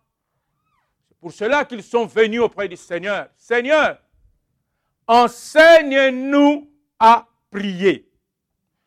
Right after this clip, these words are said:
Ils n'ont jamais demandé au Seigneur, « Enseigne-nous à faire des miracles. »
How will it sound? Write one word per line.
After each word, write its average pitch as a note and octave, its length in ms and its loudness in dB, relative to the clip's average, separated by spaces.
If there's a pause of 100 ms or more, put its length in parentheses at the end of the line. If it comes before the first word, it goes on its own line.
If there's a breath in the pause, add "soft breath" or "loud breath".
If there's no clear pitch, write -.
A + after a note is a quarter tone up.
(280)
Ils F#3 60 -6
n'ont F#3+ 160 -8
jamais F4 540 -4
demandé A#3 360 -2
au G#3+ 120 -2
Seigneur, « G#3 500 -8
Enseigne-nous G#3+ 540 -8
à G3 80 -6
faire G3+ 180 -14
des F3+ 140 -10
miracles. » F#3 580 -8